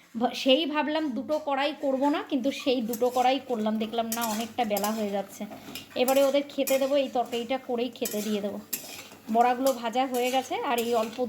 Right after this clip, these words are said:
আর চারটে পাঁচটা মতো হবে বড়া। এবার তুলে নেব।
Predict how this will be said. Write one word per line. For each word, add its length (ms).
আর 140
চারটে 260
পাঁচটা 320
মতো 260
হবে 320
বড়া। 200
এবার 240
তুলে 220
নেব। 240